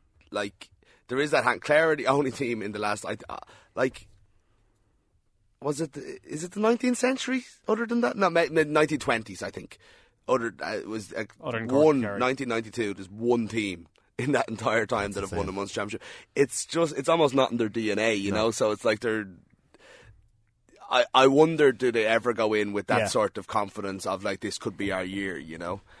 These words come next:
Speaker 1: But
Speaker 2: Well, that's what we saw last year. I remember driving back, I think it was the day of the Irish Open, driving back from Cork when Tip were playing Cork that evening, and Tip were in front, and you, you just know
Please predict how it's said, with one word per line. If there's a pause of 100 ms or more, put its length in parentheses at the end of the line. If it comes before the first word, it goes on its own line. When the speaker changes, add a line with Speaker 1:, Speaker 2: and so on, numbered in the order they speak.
(180)
Speaker 1:
But
Speaker 2:
Well,
that's
what
we
saw
last
year.
I
remember
driving
back,
I
think
it
was
the
day (240)
of
the
Irish
Open,
driving
back
from
Cork
when
Tip
were
playing
Cork
that
evening, (400)
and
Tip
were
in
front,
and
you, (400)
you
just
know